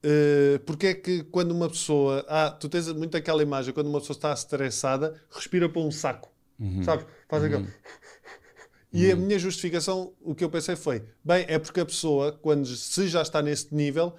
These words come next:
Speaker 2: Uhum.
Speaker 1: já tem ar a mais no, nos pulmões e aquilo, o, o tu respirares com inspirações curtas
Speaker 2: Uhum.
Speaker 1: e expirações curtas,
Speaker 2: Uhum.
Speaker 1: ajuda-te a retirar o, o ar do, do, dos pulmões e a, e a,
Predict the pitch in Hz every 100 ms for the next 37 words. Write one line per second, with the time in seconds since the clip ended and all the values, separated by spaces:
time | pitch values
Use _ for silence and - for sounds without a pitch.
0 | - 101 98 160 165 175 170 165 165 165
1 | 160 147 170 156 156 151 156 156 170 165
2 | 165 170 170 - 165 160 160 170 170 175
3 | - - 151 135 151 151 117 185 175 -
4 | 170 160 147 - - _ _ _ - 156
5 | 151 180 165 175 156 - 107 104 131 120
6 | 170 170 160 147 156 139 - 156 165 190
7 | 180 - 101 98 117 151 139 190 185 185
8 | - 196 - 165 160 - 165 175 175 151
9 | 120 - _ _ _ _ 156 147 143 139
10 | 160 156 143 147 143 147 147 160 - 151
11 | 151 170 170 175 170 156 - 151 156 156
12 | 151 147